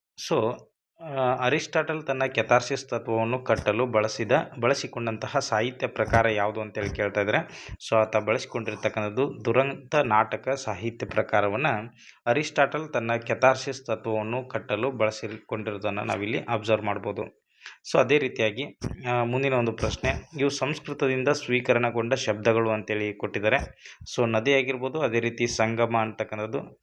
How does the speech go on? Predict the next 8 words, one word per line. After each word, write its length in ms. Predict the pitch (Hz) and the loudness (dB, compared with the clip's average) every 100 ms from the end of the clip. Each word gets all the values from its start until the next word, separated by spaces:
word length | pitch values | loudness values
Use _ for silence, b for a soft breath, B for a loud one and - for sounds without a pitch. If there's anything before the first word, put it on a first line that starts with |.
| 120 | -4
ನೆಕ್ಸ್ಟು 540 | 127 - 160 110 120 B B B B 120 | -4 0 0 0 -4 B B B B 0
ಈ 460 | 117 117 113 - - - _ - | 2 2 0 -4 -14 -20 _ -20
ಕುಮ-, 520 | - 139 131 120 120 - | -4 -2 2 2 0 -2
ಕುಮಾರ 360 | 135 147 151 | 4 6 6
ಮತ್ತು 320 | 170 135 139 | 2 -2 -8
ಮುನಿ 300 | 127 120 123 | -8 -6 -2
ಅಂತಕ್ಕಂಥದ್ದು 580 | 127 120 120 117 110 107 | -2 0 0 0 -2 0
ಏನಿದೆಯಲ್ಲ, 380 | 110 107 104 117 | 0 0 -2 0